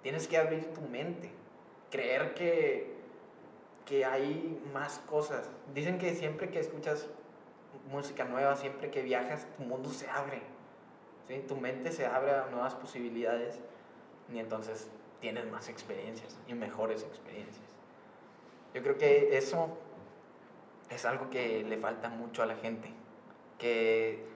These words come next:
está muy cerrada a "No, no, no, es que yo aquí y aquí", como dicen, "es que yo tengo que estudiar aquí". Eso es, lo he escuchado mucho, "tengo que estudiar aquí". ¿Por qué?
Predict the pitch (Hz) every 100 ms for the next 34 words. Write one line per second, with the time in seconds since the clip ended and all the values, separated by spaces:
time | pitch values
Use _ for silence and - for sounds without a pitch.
0 | - - - 120 - 143 165 170 185 165
1 | 165 170 175 170 - 139 131 127 120 123
2 | - - - - - 131 147 143 139 131
3 | 131 - 170 160 165 170 - - 160 160
4 | 156 151 - - - 131 - 147 147 143
5 | 135 131 123 123 - - 135 139 123 110
6 | - - - - 185 170 170 180 175 175
7 | 175 - 180 165 175 - 147 131 165 196
8 | 208 - 170 170 233 226 240 220 156 -
9 | - - - 165 202 208 - 208 202 202
10 | 202 240 - - - - - - - -
11 | - 110 - 127